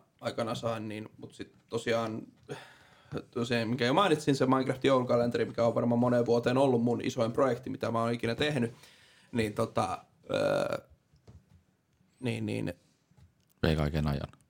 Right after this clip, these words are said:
Speaker 1: Se vei oikeastaan kaiken ajan ja muuta, niin, niin sitä oikeastaan jo nytkin vähän tässä tammikuussa on sitten taas ollut vähän kaiken näköistä, niin, niin ei oikein, oikein ole, tota,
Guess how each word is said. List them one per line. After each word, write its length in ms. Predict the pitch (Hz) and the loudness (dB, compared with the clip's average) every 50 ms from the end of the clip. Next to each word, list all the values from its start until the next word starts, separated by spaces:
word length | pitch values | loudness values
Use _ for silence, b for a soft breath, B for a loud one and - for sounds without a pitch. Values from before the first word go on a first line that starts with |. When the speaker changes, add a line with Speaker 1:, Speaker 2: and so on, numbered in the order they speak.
| _ _ - | _ _ -2
Speaker 1:
Se 180 | - 175 156 147 | 2 4 6 6
vei 140 | 151 147 | 6 6
oikeastaan 400 | 139 131 127 131 - - 131 127 | 6 6 4 2 2 2 2 2
kaiken 300 | 120 123 120 120 - 120 | 4 2 2 4 4 4
ajan 300 | 117 120 127 123 117 120 117 | 4 4 4 4 4 2 2
ja 60 | 113 | 2
muuta, 340 | 117 123 123 123 120 123 113 | 2 2 2 2 2 0 -2
niin, 240 | 107 - 104 120 B B B B B - | -2 -2 -6 -6 B B B B B -4
niin 200 | 120 117 113 113 | -2 0 0 -2
sitä 220 | - - - 117 | -2 0 0 2
oikeastaan 480 | 113 117 117 120 117 - - 120 117 120 | 2 0 -2 -4 -2 0 2 4 4 4
jo 60 | 127 | 4
nytkin 440 | 135 139 139 - - 147 131 117 - | 2 2 0 0 0 0 0 2 2
vähän 200 | - 131 151 131 | 0 2 2 2
tässä 240 | 117 123 127 - - _ _ | 0 -2 -4 -6 -10 _ _
tammikuussa 540 | - 139 143 151 151 147 160 147 - - 139 | 2 4 6 6 6 4 4 2 2 2 2
on 80 | 127 123 | 0 0
sitten 240 | - - - - - | -2 -6 -12 -8 -2
taas 200 | - 113 120 - | -2 0 0 0
ollut 180 | 113 117 113 107 | 0 0 0 -2
vähän 180 | 117 123 123 | -2 -4 -4
kaiken 300 | - 123 113 113 117 113 | -2 -4 -4 -4 -4 -6
näköistä, 360 | 117 117 - 113 - - - | -4 -4 -6 -6 -6 -6 -6
niin, 260 | 107 104 - - - 98 - - | -6 -6 -6 -8 -8 -10 -12 -12
niin 260 | - - 50 50 50 | -12 -10 -8 -6 -4
ei 120 | - - 110 | -2 0 0
oikein, 460 | 113 117 117 - 120 120 113 - - - - - | 0 0 0 -2 -2 -2 -2 -6 -8 -16 -8 -4
oikein 300 | - 120 117 - 120 117 | -4 -2 -2 -2 -4 -6
ole, 80 | 120 - | -6 -6
tota, 240 | - 110 - 117 | -8 -4 -2 -2